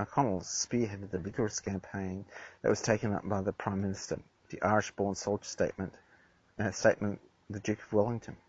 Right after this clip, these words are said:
Was the Duke of Wellington Irish? Isn't that amazing? Steering the Catholic Relief Bill through Parliament,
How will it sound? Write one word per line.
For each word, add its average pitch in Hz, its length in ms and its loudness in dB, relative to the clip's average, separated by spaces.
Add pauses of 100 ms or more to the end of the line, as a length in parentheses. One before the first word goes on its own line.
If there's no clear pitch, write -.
(1040)
Was 135 220 4
the 151 100 -8
Duke - 360 0
of - 160 -4
Wellington 120 440 2 (300)
Irish? 262 640 -2
Isn't 165 220 -6
that - 80 -4
amazing? 143 500 -4 (460)
Steering 156 340 6
the 110 60 2
Catholic - 400 0
Relief 107 480 2
Bill 98 180 4
through - 200 -6
Parliament, 98 420 -4